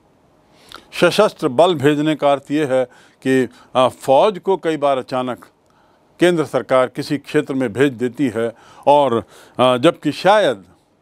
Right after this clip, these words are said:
राज्य सरकार की नज़र में इसकी आवश्यकता नहीं थी,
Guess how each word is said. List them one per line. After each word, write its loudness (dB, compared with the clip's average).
राज्य 2
सरकार 0
की -12
नज़र -2
में -6
इसकी 0
आवश्यकता 0
नहीं 0
थी, -14